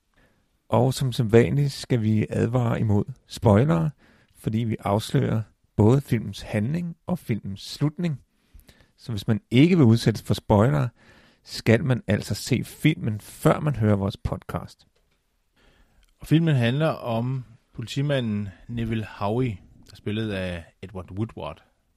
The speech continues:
Speaker 2: Han er, øh, han er politimand, som sagt, og, øhm, er tilknyttet fastlandet. Man skal forestille sig, at vi er, øh, vi er oppe ved Hebriderne,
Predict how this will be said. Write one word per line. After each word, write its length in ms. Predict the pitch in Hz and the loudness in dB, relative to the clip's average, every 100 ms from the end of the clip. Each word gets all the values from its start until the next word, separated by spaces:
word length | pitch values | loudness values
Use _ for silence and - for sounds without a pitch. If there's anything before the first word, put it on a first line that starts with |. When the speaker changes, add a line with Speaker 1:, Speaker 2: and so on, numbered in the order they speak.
| _ _ | _ _
Speaker 2:
Han 280 | 127 127 | -8 -4
er, 300 | 139 131 117 | -2 0 -2
øh, 400 | 107 101 95 92 90 | -2 -4 -6 -8 -10
han 120 | 120 | -12
er 40 | |
politimand, 600 | - 110 - 170 156 131 - | -12 -8 -4 -2 -4 -6 -12
som 200 | - 123 | -16 -12
sagt, 400 | - 117 131 - - | -6 -4 -4 -10 -14
og, 440 | 113 104 104 101 95 | -8 -4 -2 -2 -2
øhm, 480 | 92 92 90 87 - - _ _ _ _ _ _ - | -2 -4 -6 -8 -12 -20 _ _ _ _ _ _ -14
er 100 | 107 | -12
tilknyttet 540 | - 113 - 123 113 | -6 -6 -4 -6 -6
fastlandet. 680 | - 107 127 - 104 92 87 | -4 -4 -4 -4 -6 -6 -8
Man 100 | 87 | -10
skal 160 | - 98 | -12 -8
forestille 480 | 104 107 - 104 | -6 -4 -4 -6
sig, 220 | 92 92 - | -6 -12 -12
at 240 | 90 90 | -14 -12
vi 160 | 95 90 | -10 -8
er, 300 | 85 85 82 | -8 -8 -8
øh, 360 | 82 78 76 | -10 -12 -14
vi 60 | 82 | -16
er 60 | - | -14
oppe 260 | 85 - | -14 -14
ved 40 | 101 | -14
Hebriderne, 760 | 92 - 95 107 113 104 80 | -12 -8 -4 -2 -2 -4 -10